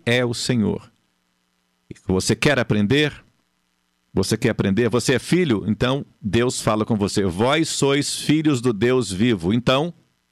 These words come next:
perdoa. Perdoa. Vidas tristes, amarguradas, vidas sem vida, vidas sem vigor, sem brilho,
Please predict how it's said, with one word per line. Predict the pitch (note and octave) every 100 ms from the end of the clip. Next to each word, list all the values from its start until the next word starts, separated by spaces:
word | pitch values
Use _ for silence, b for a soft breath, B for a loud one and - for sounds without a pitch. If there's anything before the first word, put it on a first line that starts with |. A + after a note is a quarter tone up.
| _ _ _ _ _ _ _ _ _ _ _ _ _ _ _
perdoa. | - F2+ E2 D#2+ D#2+ - _ _ _ _ _ _ _ _ _ _ _ _ _ _
Perdoa. | - F#2 E2+ D#2 D2 - _ _ _ _ _ _ _ _ _ _
Vidas | D#2+ A2 A#2+ A2+ - - - _ _ _ _ _ _ _ _ -
tristes, | A#2+ B2+ - G2 F#2
amarguradas, | F#2+ G2 F#2+ F#2+ A2 A#2 G#2 G2+ - - -
vidas | F#2 A#2 A#2+ A2 - - - _
sem | - C#3 C#3+
vida, | G#2 E3 D#3 A2+ F2+ _ _ _ _ _ _ _ _ _ _ _ _ _ _ _ _
vidas | F2+ C3 C3+ A#2+
sem | - D3+
vigor, | C#3 C3 A2+ D#3+ C#3+
sem | - D3
brilho, | C3 A#2 E3 E3+ B2